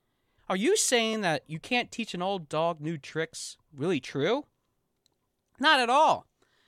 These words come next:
As a matter of fact, I think that anybody at any age can learn so many different types of things. It doesn't matter what that number is in front of you. It's really about your persistence and your willingness to change. But as I've gotten older,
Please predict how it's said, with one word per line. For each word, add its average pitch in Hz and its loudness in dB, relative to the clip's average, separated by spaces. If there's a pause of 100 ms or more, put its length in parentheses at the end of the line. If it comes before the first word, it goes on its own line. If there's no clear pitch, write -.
(140)
As 285 -8
a 262 -2
matter 285 6
of 156 2
fact, 160 4
I 214 4
think 233 -2
that 208 2
anybody 160 -2
at - -8
any 214 0
age 113 -4
can 143 -6
learn 151 0
so 214 0
many 180 0
different 127 -8
types - -8
of - -20
things. - -2 (480)
It 180 -4
doesn't 254 2
matter 190 4
what 147 0
that 143 0
number 135 -2
is 107 -6 (120)
in 131 -8
front 170 0
of 117 -2
you. 78 -20 (560)
It's 143 -4
really 233 4
about 120 0
your 117 -8
persistence 196 -4
and 151 -2
your 143 -2
willingness 139 0
to - -20
change. 127 -6 (840)
But 220 6
as 254 10
I've 196 2
gotten 156 4
older, 151 2